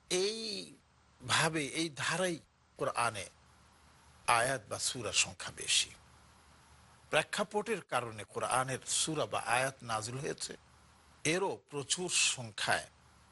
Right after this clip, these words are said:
যেমন আয়াত রয়েছে, তেমনি রয়েছে সূরাও। ইনশাআল্লাহ, আমরা উদাহরণ সহকারে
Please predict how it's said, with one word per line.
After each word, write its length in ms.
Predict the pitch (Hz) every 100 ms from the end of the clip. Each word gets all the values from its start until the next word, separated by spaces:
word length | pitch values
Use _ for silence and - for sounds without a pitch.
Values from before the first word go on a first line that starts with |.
| -
যেমন 280 | 98 120 127 - -
আয়াত 420 | 110 107 120 -
রয়েছে, 500 | 135 143 - - 101 - - - - -
তেমনি 460 | - 117 113 117 87 - -
রয়েছে 500 | 110 117 104 - -
সূরাও। 460 | - - 98 78 64 - - - - - - - - - - - - - -
ইনশাআল্লাহ, 600 | 156 - 180 143 117 117
আমরা 300 | 120 123 104 - - - - -
উদাহরণ 480 | 123 143 143 135 120
সহকারে 600 | - 117 117 - 85